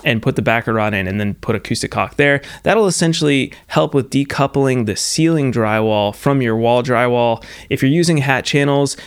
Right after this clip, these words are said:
it's not a perfect system. Technically, some sound could still travel through the acoustic clips, so this will just help even more so. If you're doing a fully, uh, decoupled ceiling structure from your actual s-, roof or the ceiling above,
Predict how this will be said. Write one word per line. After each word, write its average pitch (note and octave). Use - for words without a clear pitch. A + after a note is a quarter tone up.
it's -
not E3
a -
perfect D3+
system. E3+
Technically, C3+
some C#3
sound B2+
could D3
still C3+
travel A#2
through B2
the A#2
acoustic B2
clips, -
so -
this G3+
will F3
just C#3+
help C3
even A#2+
more G#2+
so. -
If -
you're E3+
doing F#3
a C#3+
fully, D#3
uh, G#2
decoupled C#3
ceiling E3+
structure B2
from B2+
your A#2+
actual A#2+
s-, -
roof C3
or G#2
the F#2+
ceiling B2+
above, C3